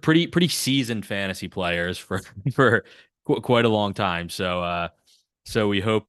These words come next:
uh, we hope we can help you win your league this year. I, I, I think I'm gonna be winning at least two of my three. If, if I lose one, it'll just be a fluke. But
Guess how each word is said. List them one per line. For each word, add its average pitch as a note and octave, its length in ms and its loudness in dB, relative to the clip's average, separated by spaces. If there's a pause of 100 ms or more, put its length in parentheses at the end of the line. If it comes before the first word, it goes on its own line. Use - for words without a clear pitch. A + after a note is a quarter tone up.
(100)
uh, F#2+ 260 -2
we F#2+ 100 -4
hope A2+ 260 -2
we A2 60 -4
can G2 120 -6
help G2+ 200 -4
you G2 60 -8
win F#2+ 160 -6
your F2+ 100 -8
league F2 220 -8
this F2 220 -10
year. F2 260 -2
I, E2+ 140 -2 (120)
I, F#2+ 100 -6
I F#2+ 40 -6
think G2 240 -4
I'm F2 80 -4
gonna F2 160 -2
be E2 100 -4
winning E2 380 -6
at F2 80 -8
least B2 400 6
two G2 140 4
of F2 80 0
my D#2+ 180 -2
three. E2+ 460 -4
If, - 180 -8
if F2 100 -8
I F2+ 40 -2
lose E2+ 240 -4
one, E2+ 120 -4
it'll D#2+ 120 -12
just E2 120 -16
be E2+ 60 -8
a F2 60 -8
fluke. F2 340 -12
But - 240 -8